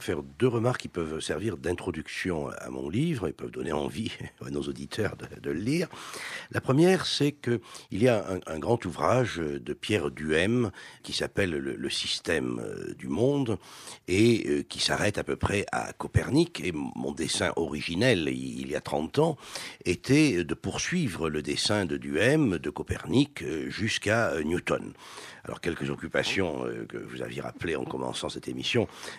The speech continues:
m'ont pas permis de mener à bien, euh, ce vaste projet. Et, euh, chaque chapitre, à peu près, de ce livre correspond à un des volumes, euh, que je n'ai pas écrit,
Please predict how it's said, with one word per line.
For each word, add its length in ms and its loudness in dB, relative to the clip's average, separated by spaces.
m'ont 80 -6
pas 100 -2
permis 380 4
de 100 -2
mener 300 2
à 80 2
bien, 340 2
euh, 160 -4
ce 120 -4
vaste 240 -2
projet. 540 2
Et, 80 2
euh, 160 4
chaque 460 2
chapitre, 440 0
à 60 -2
peu 100 -2
près, 200 0
de 100 -2
ce 120 -4
livre 380 0
correspond 600 2
à 80 2
un 100 6
des 120 2
volumes, 500 0
euh, 180 0
que 140 0
je 120 -2
n'ai 120 4
pas 180 0
écrit, 380 -2